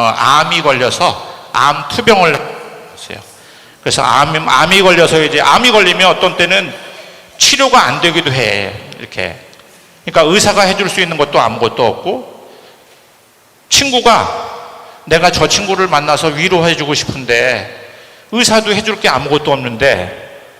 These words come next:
내가 저 친구를 어떻게 위로하지?"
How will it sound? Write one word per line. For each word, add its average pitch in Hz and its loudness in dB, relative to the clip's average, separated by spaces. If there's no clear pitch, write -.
내가 160 0
저 147 -2
친구를 180 -2
어떻게 185 -2
위로하지?" 139 -4